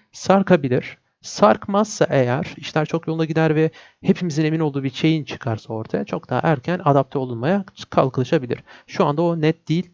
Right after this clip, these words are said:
dao da bu konuyu tartışacağız inşallah dao uygulaması yapıldığı zaman. Şimdi hepimizin market, e, merak ettiği bir konu var burada.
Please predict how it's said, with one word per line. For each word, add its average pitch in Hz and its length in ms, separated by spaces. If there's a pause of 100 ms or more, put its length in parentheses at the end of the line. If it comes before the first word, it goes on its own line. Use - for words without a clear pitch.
(100)
dao 165 280
da 135 140
bu 185 80
konuyu 185 240
tartışacağız 135 500
inşallah 117 360
dao 120 120
uygulaması 120 600 (400)
yapıldığı 147 380
zaman. 123 260
Şimdi 160 380 (640)
hepimizin 175 420
market, 180 440
e, 156 340
merak 151 440
ettiği 170 260
bir 160 60
konu 165 240
var 123 220
burada. 147 240